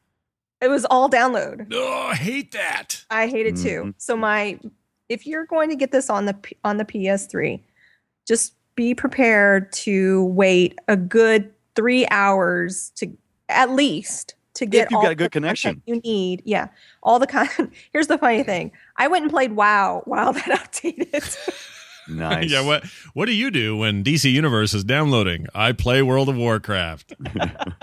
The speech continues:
Speaker 2: Wow.
Speaker 1: Yeah, that was kinda, that was definitely disappointing. But if you think about it, this game was supposed to come out in November. I'm wondering if they had already mastered.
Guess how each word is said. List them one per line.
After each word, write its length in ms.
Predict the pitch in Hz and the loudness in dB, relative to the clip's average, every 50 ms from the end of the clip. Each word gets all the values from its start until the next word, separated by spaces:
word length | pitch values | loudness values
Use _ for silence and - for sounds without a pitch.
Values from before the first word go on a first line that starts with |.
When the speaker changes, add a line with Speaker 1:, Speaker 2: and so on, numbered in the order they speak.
| - 98 - - - - - _ - 80 - _ - | -12 -14 -14 -14 -18 -20 -20 _ -18 -18 -18 _ -16
Speaker 2:
Wow. 1000 | - 78 78 78 80 80 78 69 64 60 - - - - - - - - - 90 - - - - _ _ | -14 -12 -10 -10 -10 -10 -10 -12 -12 -14 -16 -18 -18 -18 -18 -18 -20 -20 -20 -20 -20 -20 -20 -20 _ _
Speaker 1:
Yeah, 360 | 262 262 262 254 247 247 240 | 0 2 4 6 6 6 6
that 240 | 240 285 381 403 381 | 4 4 2 0 0
was 340 | 349 330 320 302 302 - - - | -2 -4 -6 -6 -8 -12 -12 -6
kinda, 300 | - 302 262 247 233 - - _ - | -4 -2 0 0 -2 -4 -6 _ -4
that 180 | - 277 277 | -2 0 0
was 160 | 254 247 233 196 | 2 0 0 0
definitely 420 | 208 185 190 190 - 208 190 190 | 2 0 0 0 -2 -6 -6 -6
disappointing. 760 | 185 196 196 - 190 - - 185 185 185 185 185 185 196 196 - _ _ _ _ _ _ _ | -6 -6 -8 -8 -10 -8 -8 -6 -4 -4 -4 -4 -4 -6 -6 -8 _ _ _ _ _ _ _
But 240 | - 330 320 311 320 | 4 4 4 4 2
if 120 | 330 311 | 0 -4
you 120 | 320 320 311 | -4 -4 -6
think 180 | - 415 427 - | -6 -8 -8 -8
about 280 | - - 269 226 214 | -4 0 0 2 2
it, 100 | 240 220 | 0 0
this 160 | 302 339 349 - | -2 -4 -4 -4
game 140 | 427 480 453 | -2 -2 -2
was 100 | 427 - | -2 -4
supposed 220 | - - 302 302 | -4 -6 -8 -6
to 60 | - | -8
come 200 | 294 - 269 233 | -6 -4 -2 0
out 280 | 233 233 247 240 208 - | 2 4 4 4 2 0
in 80 | 208 202 | -2 -2
November. 800 | 202 202 185 180 185 175 208 208 196 196 190 - - - - - _ _ _ _ _ _ _ _ _ - | -2 -2 -2 0 0 0 0 0 0 0 0 -2 -2 -6 -8 -12 _ _ _ _ _ _ _ _ _ 0
I'm 140 | 277 302 | 2 4
wondering 560 | 285 302 320 330 294 277 269 254 247 233 214 - | 6 6 6 6 4 4 4 4 2 2 -2 -2
if 180 | - 233 214 - | -4 -6 -6 -4
they 480 | - 226 220 214 214 202 208 208 202 202 - _ _ _ _ _ _ _ _ _ _ _ | -4 0 0 2 2 2 0 0 -4 -6 -12 _ _ _ _ _ _ _ _ _ _ _
had 260 | - - - 240 233 | -12 -6 -2 0 0
already 440 | - - 214 220 226 226 226 220 208 | 2 4 4 6 6 4 4 2 2
mastered. 640 | 202 196 190 185 185 214 240 - 226 - 269 277 | 0 2 2 2 0 0 -2 -4 -4 -2 -2 -2